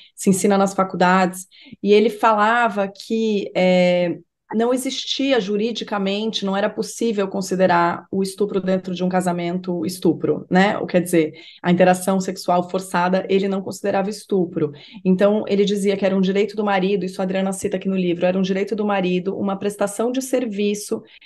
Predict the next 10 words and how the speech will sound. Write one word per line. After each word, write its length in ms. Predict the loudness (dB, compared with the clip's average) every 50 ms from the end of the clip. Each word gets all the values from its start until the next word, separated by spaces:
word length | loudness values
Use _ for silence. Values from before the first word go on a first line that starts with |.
| _ -10
estabelecida 640 | -6 0 0 2 4 4 2 2 0 0 0 0
no 100 | 0 0
contrato 480 | -2 -2 -4 -2 0 0 0 0 0 -4
de 120 | -8 -4
casamento, 840 | 0 0 2 4 4 4 4 4 4 2 2 0 0 -2 -4 -4 -8 _ _ _ _ 0
e 140 | 2 4
ainda 320 | 4 6 4 4 2 -2 -6 _ -14 -8
acrescentava: 920 | -8 -4 0 0 0 0 0 -2 -2 -2 -2 -2 -2 -2 -4 -6 -8 -10 -12 _ _ -20 -20 _ _ 0
é, 480 | 4 6 6 8 8 6 6 4 2 -2
se 600 | -6 -6 -4 2 4 8 8 8 6 6 0 -8